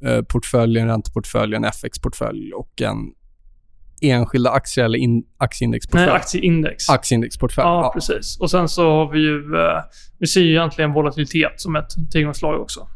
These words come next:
Speaker 1: Och då handlar ni vadå? vix eller?
Speaker 2: Eh, ja, vi handlar, eh, vix-terminer, vix-optioner och, eh, sen vanliga då, eh, optioner på aktieindex.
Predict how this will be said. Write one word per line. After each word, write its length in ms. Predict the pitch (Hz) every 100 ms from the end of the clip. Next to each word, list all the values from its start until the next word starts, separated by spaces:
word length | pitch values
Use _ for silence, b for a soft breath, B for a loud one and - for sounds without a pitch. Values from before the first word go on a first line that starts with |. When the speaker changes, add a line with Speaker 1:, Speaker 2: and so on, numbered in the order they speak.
| - -
Speaker 1:
Och 280 | 143 131 123
då 180 | 123 131
handlar 300 | 120 120 117
ni 120 | 113
vadå? 260 | 110 120 120
vix 500 | 123 - - - -
eller? 320 | 123 123 120
Speaker 2:
Eh, 60 | 117
ja, 340 | 170 175 180 185
vi 60 | 175
handlar, 440 | 190 185 185 185
eh, 640 | - - 185 185 180 180 175 - -
vix-terminer, 1080 | 175 190 - 190 196 208 202 190 190 185 - - -
vix-optioner 1300 | 165 175 - - 165 - 180 180 170 165 165 156 - - -
och, 640 | 175 160 - - - -
eh, 600 | 165 160 156 151 147 -
sen 420 | - 165 156 151
vanliga 460 | 147 151 151 151 143
då, 520 | 147 147 143 147 170 170
eh, 280 | 151 151 151
optioner 380 | 151 - 151 147
på 200 | - 143
aktieindex. 480 | 139 - 180 -